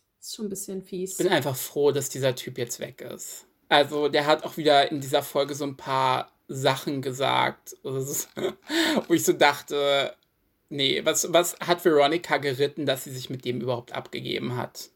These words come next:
Speaker 2: Zum Beispiel in der einen Szene, ähm, am Ende, wo er mit Shauna telefoniert, sagt er zu ihr,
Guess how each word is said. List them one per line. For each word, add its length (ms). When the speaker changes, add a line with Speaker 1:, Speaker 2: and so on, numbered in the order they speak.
Speaker 2:
Zum 140
Beispiel 320
in 100
der 180
einen 240
Szene, 760
ähm, 640
am 160
Ende, 360
wo 100
er 80
mit 140
Shauna 360
telefoniert, 960
sagt 280
er 80
zu 160
ihr, 520